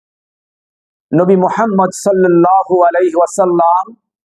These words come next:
তার কানে আজান দিয়ে তাকে দোয়া করেছিলেন এবং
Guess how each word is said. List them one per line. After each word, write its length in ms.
তার 420
কানে 320
আজান 340
দিয়ে 300
তাকে 320
দোয়া 320
করেছিলেন 680
এবং 360